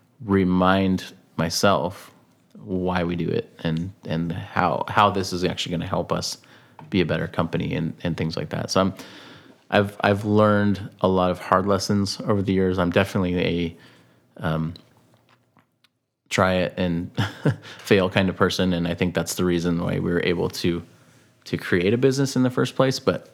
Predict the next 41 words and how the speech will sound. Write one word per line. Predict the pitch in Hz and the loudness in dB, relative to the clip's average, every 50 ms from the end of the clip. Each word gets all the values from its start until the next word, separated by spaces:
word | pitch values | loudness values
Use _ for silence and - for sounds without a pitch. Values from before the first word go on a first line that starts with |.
| _ _ | _ _
but | - 98 104 98 | -2 0 2 2
now | 98 98 95 95 95 95 92 | 4 2 2 2 2 2 0
it's | 87 - - 87 85 82 - | 0 -2 -2 -4 -4 -4 -6
bigger, | - - _ _ _ 104 98 87 92 92 87 87 90 - - - _ _ _ _ _ _ _ _ _ _ _ _ | -10 -12 _ _ _ 0 0 2 2 0 0 -2 -4 -8 -16 -20 _ _ _ _ _ _ _ _ _ _ _ _
bigger | - 98 92 90 | -2 0 0 0
types | 90 - 95 87 85 - - | 0 0 -2 -2 -2 -2 -6
of | 82 78 | -6 -4
problems, | - - 85 82 82 80 80 82 85 85 | -2 -2 -2 -2 -2 -4 -4 -4 -6 -6
bigger | - - 85 85 85 | -4 -2 -2 0 0
issues, | 82 80 85 - - 85 85 85 78 | -2 -2 -2 -2 -2 -2 -2 -2 -4
and, | 82 82 85 85 - - | -4 -4 -4 -4 -4 -4
and | 87 85 85 | -4 -2 -2
you're | 85 87 | -2 0
making | 87 85 87 - - 85 85 | 0 0 0 -2 -2 -2 -2
decisions. | 80 85 - - 98 87 85 85 82 82 80 - - - - - - - - - - - - - _ - - _ _ _ _ _ _ _ _ | -2 -2 0 0 0 0 2 0 0 0 -2 -4 -8 -12 -20 -20 -20 -20 -20 -20 -20 -20 -20 -20 _ -20 -20 _ _ _ _ _ _ _ _
You | - | 4
know, | 147 | 4
I | 143 | 6
guess, | 135 160 156 - - - | 6 4 2 2 0 0
I | - | 2
guess | 107 120 120 113 - | 4 4 4 4 4
a | 117 | 4
way | 101 98 98 98 | 4 6 6 6
to | 92 95 | 4 2
kind | - - 104 98 | 2 4 4 4
of | 90 87 | 4 4
maybe | 90 92 92 90 | 2 2 2 2
sum | 87 - - 101 92 92 | 0 2 4 4 4 4
it | 87 85 | 2 4
up | 87 90 87 - | 2 2 2 2
a | 82 | -2
little | 85 85 85 87 | 0 2 0 2
bit | 80 - 85 - | 2 0 0 0
is, | - 87 85 82 101 90 90 - - | 0 0 0 0 0 -2 -2 0 0
is, | 101 90 87 90 92 | 0 0 2 2 2
uh, | 90 85 85 87 - - - _ _ | 2 0 0 -4 -10 -18 -20 _ _
you're | 110 110 | 4 4
making | 113 113 110 117 104 | 4 4 4 2 2
decisions | 98 90 - - 104 95 98 95 92 | 2 2 4 2 4 4 4 2 0
based | 85 - - 90 90 - - | 2 2 2 2 2 2 0
on | 92 87 85 82 85 85 - | 0 2 2 0 -2 -4 -6